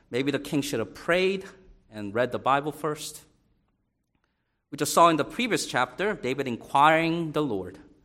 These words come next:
before making his moves against the Philistines in battle. Now, moving the ark's a major move. It requires divine guidance.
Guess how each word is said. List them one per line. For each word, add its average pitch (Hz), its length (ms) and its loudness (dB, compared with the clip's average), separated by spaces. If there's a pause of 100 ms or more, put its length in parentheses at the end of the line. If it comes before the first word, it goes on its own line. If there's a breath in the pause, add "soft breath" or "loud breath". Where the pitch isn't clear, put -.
(260)
before 139 240 2
making 131 320 2
his 117 120 -4
moves 127 360 -4
against 113 260 -8
the 104 80 -10
Philistines 151 560 -4
in 104 120 -6
battle. 147 360 -2 (1080 loud breath)
Now, 247 80 -2
moving 302 360 4
the 254 100 4
ark's 151 300 2
a 208 60 2
major 139 320 -2
move. 202 320 -6 (2250)
It 147 100 -6
requires 127 460 0
divine 123 360 -2
guidance. - 680 -14